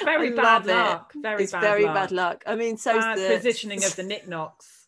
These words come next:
Speaker 2: <laughs> so's the tenor fascinator.
Speaker 1: <laughs>
Speaker 2: Ah.
Speaker 1: We've had some right fucking corkers.
Speaker 2: Yeah.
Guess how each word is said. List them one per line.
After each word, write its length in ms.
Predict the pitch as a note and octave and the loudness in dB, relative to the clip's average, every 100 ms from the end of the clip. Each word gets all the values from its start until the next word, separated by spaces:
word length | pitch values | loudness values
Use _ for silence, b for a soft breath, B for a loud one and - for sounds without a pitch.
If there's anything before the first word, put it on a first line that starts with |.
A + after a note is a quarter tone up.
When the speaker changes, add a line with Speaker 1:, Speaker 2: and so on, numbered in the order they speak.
| C#4+ C#4+ - | -6 -6 -4
Speaker 2:
<laughs> 300 | - C4 - | -2 -2 -4
so's 260 | C#4 B3+ | -2 -2
the 100 | C4+ | -2
tenor 340 | A3+ - G#3+ G3 | -6 -2 -2 -2
fascinator. 720 | G#3+ B3+ F3+ E3+ F3+ D#3+ G3 - - | -2 -2 -4 -6 -6 -6 -6 -8 -4
Speaker 1:
<laughs> 680 | - - C5+ - G4+ G4+ D4+ - | 2 4 4 2 0 2 -2 0
Speaker 2:
Ah. 720 | D4 G#4 A4 G#4+ G#4 G4+ G4 F#4+ | 2 4 6 6 6 4 4 2
Speaker 1:
We've 100 | E4 | 2
had 200 | C#4+ C4+ | 0 0
some 200 | C#4 B3+ | -2 0
right 320 | C4 B3 B3 - | 2 2 2 -2
fucking 440 | B3+ A#3 C4+ B3 | -4 -2 -4 -6
corkers. 600 | A#3+ A#3 G#3+ G#3+ A3 G#3 | -4 -2 -2 -4 -6 -6
Speaker 2:
Yeah. 240 | B3+ G4+ | -4 0